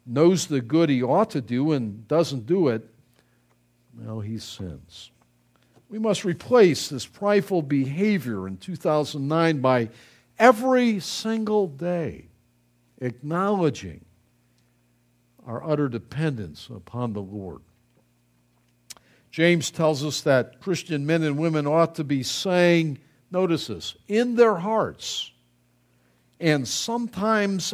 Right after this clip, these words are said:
on their lips, "If the Lord wills." Verse fifteen, such words acknowledge God's direction and His approval.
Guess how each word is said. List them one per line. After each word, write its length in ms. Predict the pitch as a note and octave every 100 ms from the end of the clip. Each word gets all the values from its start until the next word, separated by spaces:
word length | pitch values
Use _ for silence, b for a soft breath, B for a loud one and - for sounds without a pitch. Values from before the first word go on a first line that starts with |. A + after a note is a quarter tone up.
| -
on 280 | F3 G3+ F#3+
their 180 | F3 D#3
lips, 840 | C#3+ F3+ A#2+ - - - - - _ _ _ _ _ _ _ _ _ _ _ _ _ _ _
"If 260 | D3+ D#3 D#3
the 100 | C3+
Lord 340 | B2 C3+ C3
wills." 760 | A2+ A#2 F2+ - - - - - _ _ _ _ _ _ _ _ _
Verse 200 | B2+ A2+
fifteen, 580 | - C#3 B2 - B2+ F2
such 340 | - A3 -
words 440 | G3+ E3 E3 D#3 C#3
acknowledge 680 | - E3+ E3 F3 F3 C#3+
God's 380 | - E3+ F3 -
direction 840 | - G3 G#3+ C#4 - - G2 E2+ _ _ _ _ _ _ _ _ -
and 140 | C3
His 160 | C3 A#2
approval. 640 | B2+ - D#3 C#3 E2 C#2+